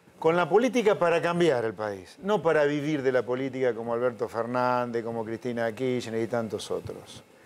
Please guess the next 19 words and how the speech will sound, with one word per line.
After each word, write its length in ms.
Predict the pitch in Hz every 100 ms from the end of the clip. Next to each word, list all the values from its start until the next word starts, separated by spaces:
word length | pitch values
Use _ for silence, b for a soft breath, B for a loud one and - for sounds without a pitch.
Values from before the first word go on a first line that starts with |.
| B
La 100 | 170
segunda 420 | 220 294 254 160
cosa, 420 | 127 120 - 123
y 80 | 123
acá 180 | 131 160
interpelo 420 | 180 139 110 139
a 40 | 127
la 100 | 113
gente, 500 | 113 104 101 127 139 B B B B -
la 120 | 165
gente 320 | 240 277 214
tiene, 500 | 151 180 156 135 127 - -
y 80 | 123
más 340 | 175 208 -
en 100 | 175
una 180 | 175 147
legislativa, 800 | 135 131 143 147 135 120 117 120 B B -
que 180 | 160
abrirse, 920 | 180 214 262 214 143 123 - 127 139